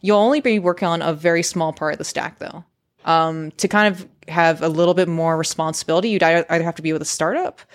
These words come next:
or you'd have to be a more kind of senior, um,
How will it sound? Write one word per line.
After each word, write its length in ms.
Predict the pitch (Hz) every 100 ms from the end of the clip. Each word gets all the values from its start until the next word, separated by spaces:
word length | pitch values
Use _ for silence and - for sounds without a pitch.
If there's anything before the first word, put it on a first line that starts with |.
| - - -
or 220 | 175 170
you'd 120 | 175
have 140 | 175
to 60 | 175
be 100 | 170
a 80 | 165
more 340 | 165 160 160
kind 240 | 160 160 156
of 160 | 151
senior, 880 | - - 165 165 160 156 151 151 156 _ -
um, 800 | 156 156 151 170 - - -